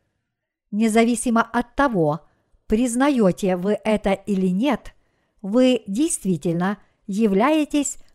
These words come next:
подобным грешником по своей природе. Итак, вы должны осознать, каким нечестивым грешником вы являетесь, и уверовать,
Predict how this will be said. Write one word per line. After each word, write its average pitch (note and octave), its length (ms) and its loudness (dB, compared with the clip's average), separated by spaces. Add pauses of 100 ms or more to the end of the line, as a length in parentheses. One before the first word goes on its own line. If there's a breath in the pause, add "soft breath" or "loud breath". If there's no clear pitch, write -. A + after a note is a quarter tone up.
подобным B3+ 600 2
грешником G3+ 680 -2 (280 soft breath)
по A#3+ 100 2
своей B3+ 420 0
природе. D#3 720 -2 (840)
Итак, C#4 600 -2
вы A#3 200 2
должны B3+ 400 2
осознать, A#3+ 840 -4 (520)
каким A#3 580 -2
нечестивым G#3+ 960 -2
грешником G#3+ 720 -2 (400)
вы B3+ 200 0
являетесь, A#3 920 -2 (520)
и A3+ 300 2
уверовать, G3+ 840 0